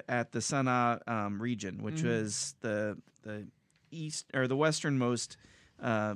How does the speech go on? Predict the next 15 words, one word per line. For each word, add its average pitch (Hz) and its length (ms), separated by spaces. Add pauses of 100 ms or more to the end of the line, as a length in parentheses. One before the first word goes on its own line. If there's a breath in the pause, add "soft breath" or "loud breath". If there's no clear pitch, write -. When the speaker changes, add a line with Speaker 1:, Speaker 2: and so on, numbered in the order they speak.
Speaker 1:
p-, - 100 (160)
part 135 200
of 117 40
the 104 60
peninsula. 107 600 (540 soft breath)
But 131 200
they 127 600
reneged 147 380
on 143 120
the 127 80
U 131 120
N 127 160
deal. 120 400 (240)
Um, 104 420 (160)
they 117 460